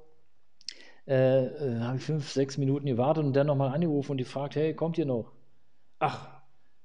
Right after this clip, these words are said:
nee. Ja, hab ich ganz vergessen abzusagen.“ Oder aber der Interessent hat auf toten Fisch gemacht. Ist nicht ans Telefon gegangen,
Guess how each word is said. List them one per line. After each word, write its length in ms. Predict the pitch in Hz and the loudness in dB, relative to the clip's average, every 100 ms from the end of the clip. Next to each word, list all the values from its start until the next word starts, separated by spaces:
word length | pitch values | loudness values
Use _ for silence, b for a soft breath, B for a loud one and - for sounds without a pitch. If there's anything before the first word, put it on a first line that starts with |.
| - - | -10 0
nee. 340 | 131 120 95 - - - - - - | 4 4 2 -8 -16 -20 -20 -20 -10
Ja, 140 | - 127 | 2 4
hab 100 | 143 | 6
ich 80 | 131 | 4
ganz 200 | 139 135 | 2 4
vergessen 340 | 135 131 135 | 4 4 4
abzusagen.“ 580 | 139 - 107 104 113 127 - | 0 0 0 0 -2 -6 0
Oder 380 | 156 131 139 131 | 2 4 2 -2
aber 200 | 139 139 | -2 -2
der 160 | 139 | -2
Interessent 480 | 135 135 135 151 135 | -4 -4 -6 -6 -8
hat 100 | 135 | -6
auf 140 | 139 - | -6 -6
toten 300 | 151 147 - | -6 -8 -8
Fisch 200 | 151 - | -8 -6
gemacht. 360 | 120 - - - - - | -8 -10 -18 -20 -20 -4
Ist 180 | 127 123 | -2 2
nicht 80 | |
ans 160 | 117 117 | 2 2
Telefon 340 | 143 143 - | 2 2 0
gegangen, 340 | 107 98 85 | -2 -2 -6